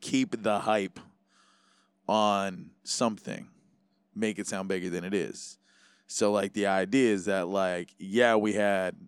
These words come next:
some floods, and then someone went, "You know what? It was so bad, we all had to get on a boat." <laughs> You know? So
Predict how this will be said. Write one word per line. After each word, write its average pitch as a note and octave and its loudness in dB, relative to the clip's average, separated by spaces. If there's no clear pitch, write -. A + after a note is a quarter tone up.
some G2 -10
floods, A#2 4
and A2 -6
then A2 -2
someone A#2+ 0
went, A2 -4
"You A#2 -4
know D3+ 0
what? D3 0
It D3 -2
was A#2+ 2
so E3+ 4
bad, D3 -2
we A#2 -2
all A2+ 4
had A2 0
to G#2 -6
get G#2 2
on F#2+ 0
a F#2 -6
boat." F2+ -2
<laughs> A#2 -2
You C3+ 0
know? D3 4
So B2+ 2